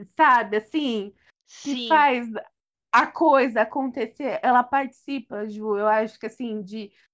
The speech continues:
Speaker 1: contando em minu-, em minutagem, deve dar,
Speaker 2: Sim.
Speaker 1: tipo, uns doze minutos de filme, sabe,
Speaker 2: Aham.
Speaker 1: assim,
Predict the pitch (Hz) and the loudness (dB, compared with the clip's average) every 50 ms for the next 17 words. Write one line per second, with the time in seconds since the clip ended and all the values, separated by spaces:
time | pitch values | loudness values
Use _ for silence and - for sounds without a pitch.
0 | _ _ _ _ - 240 247 247 247 254 - 269 294 311 302 269 285 285 269 262 | _ _ _ _ -4 -2 -2 -2 -2 -2 -2 -2 0 0 0 0 0 0 0 0
1 | 254 254 240 208 - _ _ _ _ _ _ _ _ - 202 220 220 220 226 233 | 0 -2 -4 -6 -8 _ _ _ _ _ _ _ _ -10 -6 -6 -4 -4 -4 -4
2 | 220 208 202 202 - 269 262 262 247 233 226 208 208 214 214 233 247 247 233 233 | -4 -4 -4 0 2 2 4 4 2 0 0 -4 -8 -6 -2 -2 -2 -2 -2 -2
3 | 214 240 233 233 233 - _ _ - 254 254 240 202 208 262 277 285 254 226 208 | 0 0 0 0 -2 -6 _ _ -12 -10 -10 -10 -6 -2 0 2 2 2 0 0
4 | 233 240 240 240 240 240 254 247 214 202 196 - 208 202 196 196 208 214 - - | -2 0 0 2 2 0 0 0 0 -2 -2 -4 -6 -6 -6 -8 -14 -10 -4 -2
5 | 269 269 226 196 190 190 190 202 - 294 269 247 - 262 262 285 247 247 262 269 | 0 0 0 -2 -4 -6 -10 -6 0 2 4 4 4 2 -2 -6 -6 -6 -6 -6
6 | 254 220 208 | -6 -8 -10